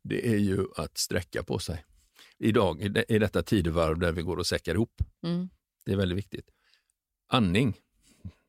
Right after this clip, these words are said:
Speaker 2: Sträcka och andning.
Speaker 1: Ja, sträcka på sig först. Andas, alltså andas då in och ut med näsan, väldigt viktigt. Jag sa förut att näsan är en värmeomväxlare också, så har vi immunförsvaret.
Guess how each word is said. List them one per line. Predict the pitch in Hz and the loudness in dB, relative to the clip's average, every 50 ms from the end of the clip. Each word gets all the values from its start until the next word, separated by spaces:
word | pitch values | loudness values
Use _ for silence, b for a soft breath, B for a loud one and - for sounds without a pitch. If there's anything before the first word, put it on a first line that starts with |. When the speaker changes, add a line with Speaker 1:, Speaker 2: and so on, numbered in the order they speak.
| - 165 | -14 -12
Speaker 2:
Sträcka | - - - 220 202 - _ - 262 240 | -8 -2 -2 -2 -2 -2 _ -2 0 0
och | 233 - - | 2 2 2
andning. | 185 165 160 151 151 165 190 220 226 | 0 0 2 0 0 -2 -2 -4 -4
Speaker 1:
Ja, | - 104 120 135 - _ _ _ _ | -4 -4 -4 -6 -8 _ _ _ _
sträcka | - - - - 107 95 - 95 87 | -18 -16 -4 -2 -2 0 0 -2 0
på | - 113 | 2 2
sig | 101 - 110 92 | 2 2 2 2
först. | 113 107 107 - - - - - - - - _ _ _ | 2 0 0 0 -6 -10 -10 -10 -14 -20 -20 _ _ _
Andas, | - 113 110 101 90 80 85 - - - - 92 | -2 0 2 2 2 0 -2 -4 -6 -6 -4 -4
alltså | 87 - - 80 | -4 -2 0 0
andas | 117 117 98 101 101 - - | 2 2 2 0 -2 -2 -2
då | 123 107 113 | 0 2 2
in | 107 117 117 101 B B B B B B B B B B B B | 2 2 0 -2 B B B B B B B B B B B B
och | - 113 98 - | -4 -4 -2 0
ut | 113 92 - | -2 -2 0
med | 104 101 95 85 | 0 0 0 2
näsan, | 90 101 101 95 87 85 - - - 65 73 78 87 90 | 2 2 4 2 2 0 0 -2 -2 -2 -4 -4 -4 -4
väldigt | 101 90 80 76 - - | -4 -4 -4 -6 -6 -8
viktigt. | 90 - _ - 58 - - B B B | -8 -8 _ -12 -14 -14 -16 B B B
Jag | - 82 80 | -8 -6 -4
sa | - 110 90 | -2 -2 -2
förut | - - 107 87 80 - | 0 0 -2 -2 -2 -2
att | 98 | -2
näsan | 95 92 92 - - 95 95 | -2 0 0 0 0 0 0
är | 90 | 0
en | 80 80 85 90 | 0 0 0 0
värmeomväxlare | 95 87 85 85 85 82 80 80 76 - - 82 78 90 | 0 0 0 -2 -2 -2 -2 -4 -4 -6 -6 -4 -4 -4
också, | 87 - - - - - | -4 -6 -8 -10 -10 -8
så | - 87 | -6 -4
har | |
vi | 85 90 | -2 0
immunförsvaret. | 95 101 113 110 95 - 95 - - 87 80 80 76 - B | 2 4 4 4 2 0 -2 -4 -2 -2 0 0 -2 -4 B